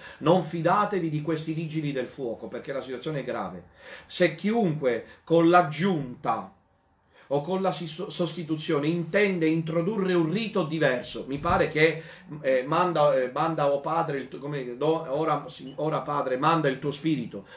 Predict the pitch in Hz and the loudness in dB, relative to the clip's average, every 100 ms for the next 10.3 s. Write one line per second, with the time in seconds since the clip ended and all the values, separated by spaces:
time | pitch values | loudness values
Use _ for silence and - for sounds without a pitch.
0 | - 170 156 175 175 202 156 156 143 131 | -2 -2 0 -2 -2 0 0 0 0 6
1 | 170 190 160 151 143 143 170 143 123 123 | 6 6 0 -6 -8 0 0 0 -2 -6
2 | 156 147 170 147 143 156 226 254 - - | -4 -4 -4 -4 -2 0 -2 -4 -8 -20
3 | - 214 247 156 147 160 151 160 151 135 | -12 -4 -2 0 -2 -2 -4 -6 -8 -8
4 | - 214 151 113 120 185 240 - _ - | -4 2 2 2 0 0 -2 -10 _ -20
5 | - - 127 123 117 - 160 160 180 247 | -20 -6 -2 0 -2 -2 -2 -2 -4 -2
6 | 185 147 175 226 131 147 170 147 156 - | 0 0 -2 -2 -4 0 4 4 2 0
7 | 220 262 - - - 151 196 170 147 151 | 2 2 -2 -20 -14 -6 -2 -2 -2 -4
8 | 165 160 147 160 131 127 170 185 143 - | -2 -2 -2 -2 -2 0 0 0 -2 -4
9 | 131 180 185 131 113 107 120 127 135 143 | -2 0 -2 -4 -6 -8 -2 0 0 -2
10 | 190 208 - | -4 -4 -8